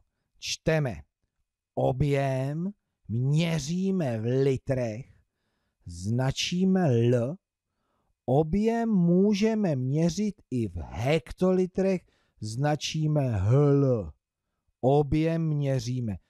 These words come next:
Co to děláme? Tady se dívám na kuličku a válečka. Jak napouštějí vodu do kbelíku. Asi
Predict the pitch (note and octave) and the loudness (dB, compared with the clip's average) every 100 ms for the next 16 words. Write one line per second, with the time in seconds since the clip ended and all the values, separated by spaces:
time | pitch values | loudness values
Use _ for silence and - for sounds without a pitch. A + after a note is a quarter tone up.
0 | _ - - D3+ C#3+ - B3+ G#3 F3+ D3 | _ -14 -6 -2 -2 0 0 0 0 -2
1 | C3+ A#2 F2 D#2+ _ _ _ _ _ _ | -4 -4 -6 -8 _ _ _ _ _ _
2 | _ _ A#2+ C3 F3 - G#3 F3 C3+ C#3 | _ _ -4 -2 -2 -2 -2 -2 -2 -2
3 | D3 E3+ F#3+ F#3+ - D3+ D3+ - - E3+ | 0 0 0 -2 -2 0 0 -2 -8 -6
4 | D#3+ F#3+ E3+ C#3+ A#2+ - - G#2 E2 F#2+ | -4 -2 0 0 -4 -8 -6 -6 -6 -14
5 | _ _ _ _ _ _ _ _ - B2 | _ _ _ _ _ _ _ _ -2 2
6 | C3 B2+ C3+ C3+ - E3+ F3+ - F#3+ F#3 | 2 0 -4 -4 0 -2 -2 -2 -2 0
7 | D3+ D3+ E3+ D#3+ D3 D3+ C#3 B2 G#2+ - | 0 0 2 0 0 -2 0 -2 -6 -10
8 | _ _ _ - G#2 B2+ A#2 - - F3 | _ _ _ -12 -4 -2 0 -2 0 2
9 | F#3 G#3+ | 2 0